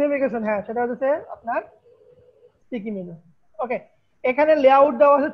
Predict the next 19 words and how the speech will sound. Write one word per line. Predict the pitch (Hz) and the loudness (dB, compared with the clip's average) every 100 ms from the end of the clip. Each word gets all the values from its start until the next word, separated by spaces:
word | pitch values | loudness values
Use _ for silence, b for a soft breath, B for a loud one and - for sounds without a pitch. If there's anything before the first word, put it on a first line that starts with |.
| 359 | -4
চারটা, | 247 - 269 381 - _ | -4 -2 -2 -2 -8 _
মানে | 214 226 220 - | -10 -8 -8 -4
চারটা | 254 240 285 | -4 -2 0
কলাম | 269 240 220 | 0 0 -4
আছে। | 202 180 | -8 -10
এই | 233 | -6
যে | 262 | -6
footer | 262 254 269 | -2 0 0
option | 269 269 | -2 -8
দেখতেছেন | 277 262 | -6 -2
না, | 302 | 0
এই | 247 | 2
যে | 247 214 | 0 0
black | 226 233 247 | 0 -2 -6
থেকে | 247 262 | -2 0
এই | |
যে | 254 220 | 0 0
black | 226 226 | -2 -2
পর্যন্ত, | 330 254 262 | -8 -6 0